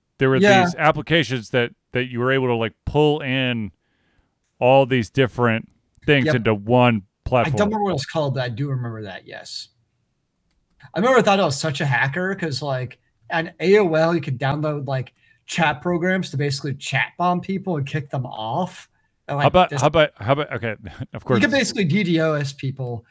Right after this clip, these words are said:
Speaker 1: How about,
Speaker 2: back
Speaker 1: how
Speaker 2: in
Speaker 1: about
Speaker 2: A O L
Speaker 1: Winamp,
Speaker 2: times.
Speaker 1: dude?
Speaker 2: It, because it kicks the llama's ass.
Speaker 1: I know.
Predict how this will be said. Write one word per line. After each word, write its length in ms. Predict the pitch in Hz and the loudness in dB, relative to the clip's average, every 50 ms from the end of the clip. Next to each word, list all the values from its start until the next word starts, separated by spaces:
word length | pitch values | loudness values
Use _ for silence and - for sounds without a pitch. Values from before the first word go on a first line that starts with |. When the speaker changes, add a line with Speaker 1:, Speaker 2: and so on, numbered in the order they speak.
| _ - | _ 0
Speaker 1:
How 120 | - 185 | 0 4
about, 160 | 185 208 202 | 6 6 4
Speaker 2:
back 100 | 165 147 | 4 4
Speaker 1:
how 80 | - 160 | 0 2
Speaker 2:
in 60 | 160 | 2
Speaker 1:
about 120 | 190 196 180 | 4 4 4
Speaker 2:
A 40 | 180 | 2
O 100 | 160 156 | 0 0
L 40 | |
Speaker 1:
Winamp, 420 | 143 120 127 156 160 147 113 95 80 | 0 2 2 2 2 0 -2 -2 -4
Speaker 2:
times. 100 | 78 - | -8 -8
Speaker 1:
dude? 300 | 95 95 98 113 120 - - - - - - _ _ _ _ _ _ _ _ _ _ _ _ _ _ _ _ _ | -6 -4 -4 -4 -6 -8 -16 -20 -20 -20 -20 _ _ _ _ _ _ _ _ _ _ _ _ _ _ _ _ _
Speaker 2:
It, 260 | - 190 180 135 - | -2 -2 -2 -2 -4
because 260 | - 202 180 208 202 156 | -4 0 0 0 0 -2
it 100 | - - | -6 -2
kicks 240 | - 196 196 202 | -2 -2 -2 -2
the 80 | - 180 | -4 -4
llama's 320 | 151 139 151 156 156 131 | -4 -2 -4 -4 -4 -6
ass. 440 | 127 117 117 117 117 - 113 - - _ _ _ _ _ _ _ _ _ _ _ _ _ _ | -6 -2 -2 -2 -2 -2 -6 -12 -16 _ _ _ _ _ _ _ _ _ _ _ _ _ _
Speaker 1:
I 100 | - - | -20 -16
know. 360 | - - - - - - _ | -14 -14 -14 -14 -16 -20 _